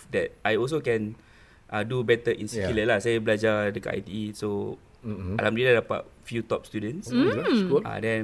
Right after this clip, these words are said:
Speaker 1: from tu saya tunjukkan yang walaupun saya bukan budak madrasah, saya boleh
Speaker 2: Boleh
Speaker 1: belajar.
Speaker 2: capai.
Speaker 1: Then
Speaker 2: Ah, ah.
Speaker 1: masuk pula dunia joget-joget ni semua kan.
Speaker 2: Ah,
Speaker 1: Ah, dia
Speaker 2: seni,
Speaker 1: lagi
Speaker 2: eh?
Speaker 1: dia, dia,
Speaker 2: Yeah.
Speaker 1: dia melenting lah. Dia kata
Speaker 2: Okey.
Speaker 1: macam, "From madrasah, then you do this." Then after that, bila saya kata saya nak buat makeup full time, dia macam,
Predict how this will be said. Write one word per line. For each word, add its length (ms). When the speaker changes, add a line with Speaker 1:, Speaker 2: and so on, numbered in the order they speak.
Speaker 1:
from 260
tu 120
saya 420
tunjukkan 440
yang 220
walaupun 380
saya 260
bukan 240
budak 220
madrasah, 480
saya 200
boleh 280
Speaker 2:
Boleh 260
Speaker 1:
belajar. 140
Speaker 2:
capai. 180
Speaker 1:
Then 440
Speaker 2:
Ah, 80
ah. 260
Speaker 1:
masuk 480
pula 220
dunia 260
joget-joget 640
ni 100
semua 220
kan. 160
Speaker 2:
Ah, 60
Speaker 1:
Ah, 60
dia 180
Speaker 2:
seni, 220
Speaker 1:
lagi 280
Speaker 2:
eh? 40
Speaker 1:
dia, 100
dia, 220
Speaker 2:
Yeah. 100
Speaker 1:
dia 140
melenting 400
lah. 120
Dia 120
kata 100
Speaker 2:
Okey. 160
Speaker 1:
macam, 160
"From 160
madrasah, 440
then 180
you 180
do 180
this." 440
Then 380
after 220
that, 180
bila 160
saya 300
kata 240
saya 200
nak 200
buat 220
makeup 340
full 160
time, 240
dia 100
macam, 480